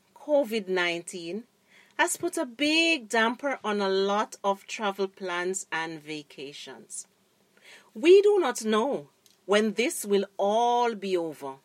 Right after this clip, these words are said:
but one thing for sure, there is life after covid. And a lot of persons will be looking for a place to relax, unwind, and to rid themselves of the stress.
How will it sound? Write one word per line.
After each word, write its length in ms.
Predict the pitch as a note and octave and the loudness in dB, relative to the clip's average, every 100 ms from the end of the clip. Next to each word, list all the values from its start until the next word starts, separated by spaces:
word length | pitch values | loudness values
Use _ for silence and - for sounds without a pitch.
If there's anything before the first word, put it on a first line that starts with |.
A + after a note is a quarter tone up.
| _ _ _ _ - - - | _ _ _ _ -20 -8 2
but 280 | G3 F#3+ | 2 4
one 220 | E3 F3+ G3 | 2 2 2
thing 220 | A#3+ A3 | -2 -4
for 100 | D4 | -4
sure, 520 | - F4 D#4+ E3 D3 _ _ _ _ D3+ | -2 0 0 -2 -6 _ _ _ _ _
there 400 | - G#3+ A3+ A#3 | 2 4 4 2
is 200 | - G3 F#3 | 0 -2 2
life 400 | F3 F3 F3 - | 2 2 0 -2
after 300 | F3 E3 - | -4 -4 -6
covid. 560 | F3 F#3 E3 C#3+ C#3+ - _ _ _ _ _ _ - _ - | -10 -10 -10 -10 -12 -12 _ _ _ _ _ _ -20 _ 0
And 140 | F#4 | 4
a 80 | G4 | 4
lot 200 | F#4 G4 | 4 0
of 200 | A4 - | -4 -6
persons 720 | - C4 D4 - F#3 D#3+ D3+ - D#3+ | -2 0 0 -2 -6 -6 -10 -14 -8
will 180 | A3 D#4 | -4 -4
be 160 | C4+ D#4+ | -2 -4
looking 380 | C#4 G#3 G#3 | -4 -4 -4
for 480 | F#3+ - F3 D#3 E3 - | -4 -6 -4 -4 -4 -6
a 80 | F3 | -12
place 480 | - G#3 F#3+ A3+ - | -6 -2 0 -2 -6
to 100 | G3 | -6
relax, 680 | E3 D3+ C#3+ F#3+ - - - _ _ _ _ _ _ - | -4 -2 -2 -4 -8 -14 -14 _ _ _ _ _ _ -2
unwind, 760 | G4 G4 B3+ G3 F3+ F#3 G#3 D4 _ _ _ _ - | 2 4 2 2 2 2 -2 -8 _ _ _ _ 2
and 200 | A3+ A#3 | 2 2
to 100 | C4 | -4
rid 320 | G#3+ C4 F4 | -4 -2 0
themselves 720 | D#4 D4+ - A3 F#3+ F3+ F3+ - | -2 -4 -2 0 2 0 -2 -6
of 200 | F3+ E3 | -8 -8
the 100 | D#3+ | -10
stress. 680 | D#3 - D#3 B2+ - - - | -8 -8 -10 -12 -12 -14 -14